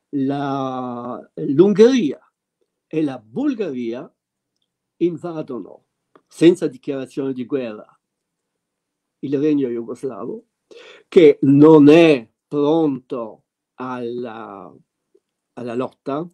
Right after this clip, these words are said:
è scisso internamente da conflitti etnici intensissimi, soprattutto fra serbi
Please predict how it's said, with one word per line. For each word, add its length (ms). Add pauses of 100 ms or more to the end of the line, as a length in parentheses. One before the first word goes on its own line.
(680)
è 160
scisso 920 (200)
internamente 1200
da 260
conflitti 880
etnici 960
intensissimi, 1300 (160)
soprattutto 920 (220)
fra 500 (640)
serbi 640